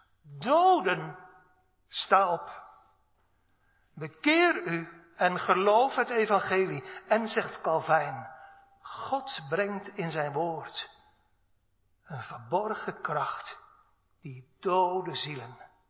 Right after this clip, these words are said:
binnendringt en hen tot leven wekt."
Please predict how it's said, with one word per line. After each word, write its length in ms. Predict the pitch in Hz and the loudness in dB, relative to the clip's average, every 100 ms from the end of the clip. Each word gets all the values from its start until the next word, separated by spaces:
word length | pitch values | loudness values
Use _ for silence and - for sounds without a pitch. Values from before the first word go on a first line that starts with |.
| _ _ _ _ _ _ _ _ _ - | _ _ _ _ _ _ _ _ _ -10
binnendringt 640 | 151 131 123 131 131 - _ _ _ _ _ _ _ _ _ _ _ _ _ _ _ _ | -8 -8 -10 -12 -14 -18 _ _ _ _ _ _ _ _ _ _ _ _ _ _ _ _
en 140 | - 135 | -14 -12
hen 100 | 147 | -8
tot 160 | 139 | -4
leven 360 | 147 180 165 147 | -2 -2 -4 -8
wekt." 340 | 151 - - | -10 -10 -16